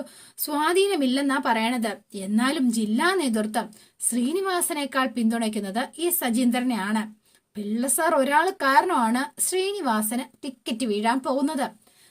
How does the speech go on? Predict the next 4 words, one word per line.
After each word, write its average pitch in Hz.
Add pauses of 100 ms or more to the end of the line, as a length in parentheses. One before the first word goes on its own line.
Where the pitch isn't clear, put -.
(140)
അതിനു 381
മുൻപ് 233 (420)
ഈ 359
ശ്രീനി 302